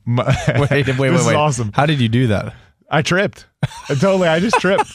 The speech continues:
Speaker 1: I tripped. I fell right in the pool. I sold him a house, though.
Speaker 2: Yeah.
Speaker 1: I sold him a house that day.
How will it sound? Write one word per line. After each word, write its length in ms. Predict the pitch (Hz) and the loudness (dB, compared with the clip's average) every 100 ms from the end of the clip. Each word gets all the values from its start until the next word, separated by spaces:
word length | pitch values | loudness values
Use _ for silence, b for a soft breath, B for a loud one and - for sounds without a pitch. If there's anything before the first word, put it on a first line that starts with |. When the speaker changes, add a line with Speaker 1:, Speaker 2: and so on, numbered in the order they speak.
| - | -4
Speaker 1:
I 100 | 151 | -2
tripped. 380 | 160 165 185 175 | 0 0 0 2
I 140 | 170 | 0
fell 200 | 165 180 | 0 0
right 240 | 160 170 175 | 2 2 2
in 100 | 170 | 0
the 80 | 170 | 0
pool. 260 | 175 175 | 0 2
I 100 | 170 | 0
sold 260 | 165 214 226 | 2 0 2
him 60 | |
a 60 | 196 | 0
house, 280 | 180 240 - | 2 0 -2
though. 220 | 170 170 170 B B - | -2 0 -2 B B -4
Speaker 2:
Yeah. 260 | 175 170 175 | -2 0 0
Speaker 1:
I 120 | 151 175 | 0 0
sold 280 | 196 214 | 2 2
him 120 | 208 175 | 2 0
a 160 | 175 | 2
house 480 | 180 185 151 123 - | 2 2 0 -2 -4
that 320 | 120 156 165 | -2 0 0
day. 380 | 151 156 131 92 | 0 2 0 -2